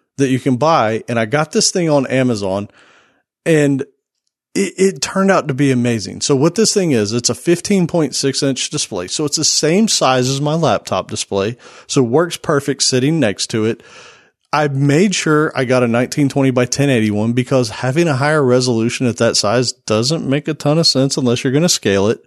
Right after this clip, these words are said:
And I didn't want that. And also I was thinking most places where you present, they're probably ten eighty P displays,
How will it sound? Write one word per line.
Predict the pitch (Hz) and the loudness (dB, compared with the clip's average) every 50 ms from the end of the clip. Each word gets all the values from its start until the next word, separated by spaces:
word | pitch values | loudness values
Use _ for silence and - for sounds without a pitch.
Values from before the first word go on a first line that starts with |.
| _ - - - - _ _ - | _ -20 -20 -20 -20 _ _ -8
And | 107 107 | -4 -2
I | 107 | 2
didn't | 113 127 139 160 165 | 2 2 2 4 4
want | 180 202 196 - | 4 4 2 2
that. | - 123 120 113 - - | 2 2 2 2 0 0
And | 143 135 120 | 0 0 0
also | - - 143 202 240 247 - - 165 143 | -2 0 2 2 2 2 2 2 2 4
I | 101 113 | 4 2
was | 135 131 131 123 - | 2 2 0 -2 -2
thinking | - - 254 254 247 - 127 127 131 127 - - - - - _ _ _ - | 0 2 2 2 2 2 0 0 0 -2 -6 -18 -20 -20 -20 _ _ _ -2
most | 127 151 185 190 - - | 2 2 2 2 0 0
places | - 185 175 - - 165 147 | 0 2 2 2 0 0 0
where | 143 147 135 | 2 2 2
you | 127 127 | 2 2
present, | 127 - 123 110 113 143 170 196 196 - | 2 0 0 0 2 2 0 0 0 -2
they're | 147 131 123 | -4 -4 -2
probably | - 147 139 131 123 | 0 0 0 2 0
ten | - - 139 123 | 0 0 0 2
eighty | 117 113 113 107 | 2 2 0 0
P | - - 117 | 0 0 0
displays, | 107 107 98 - - - - - - - | 0 0 -2 -4 -6 -8 -8 -8 -12 -16